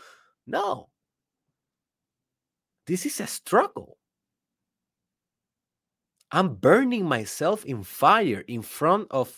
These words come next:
thousands of people that will watch this episode through the history of time. I'm evolving right in your face because this is not my mother language.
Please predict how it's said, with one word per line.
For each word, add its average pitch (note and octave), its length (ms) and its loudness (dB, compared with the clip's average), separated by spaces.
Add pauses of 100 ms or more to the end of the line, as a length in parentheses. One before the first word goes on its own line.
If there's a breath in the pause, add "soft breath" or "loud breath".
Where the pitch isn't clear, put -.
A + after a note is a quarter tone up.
(320)
thousands F3+ 420 0
of D#3+ 160 -12
people F3 460 -6 (460 soft breath)
that A#2+ 260 -2
will D#3 320 2
watch D#3 440 -4
this C#3 280 -10
episode D3 640 -6 (600)
through C3+ 240 -2
the B2 120 -4
history D#3 500 -6
of C#3+ 160 -8
time. C#3 400 -12 (3000)
I'm F#3 200 0
evolving D3+ 760 2 (160)
right D3 340 -2
in E3 160 -6
your D3 140 -4
face - 480 -10 (260)
because B2+ 300 -8
this C3+ 160 -10
is D#3+ 140 -10
not C#3+ 140 -2
my G#2+ 160 -4
mother D#3+ 380 2
language. D#3+ 540 -2